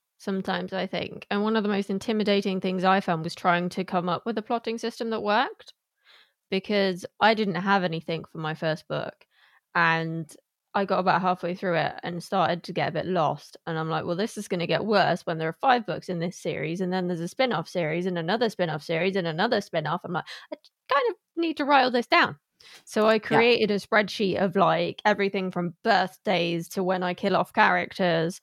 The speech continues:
Speaker 1: to when people meet and stuff, just so that I got that consistency. And I'm l-, how many books into the series am I now? I'm about ten books into the universe, and I'm still referring back to that spreadsheet.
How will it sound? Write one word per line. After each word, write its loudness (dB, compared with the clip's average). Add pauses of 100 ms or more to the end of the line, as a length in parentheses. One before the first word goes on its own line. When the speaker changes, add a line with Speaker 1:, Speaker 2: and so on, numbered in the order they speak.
(360)
Speaker 1:
to 0
when 2
people -2
meet 0
and -2
stuff, -2
just -6
so -2
that 2
I 4
got 2
that 2
consistency. -2 (360)
And 2
I'm 4
l-, 0
how -2
many 2
books -4
into -2
the -4
series 2
am 0
I 0
now? -2 (280)
I'm 4
about 6
ten 2
books -2
into -2
the -2
universe, 0
and 2
I'm 4
still -2
referring 4
back 4
to -4
that 0
spreadsheet. -2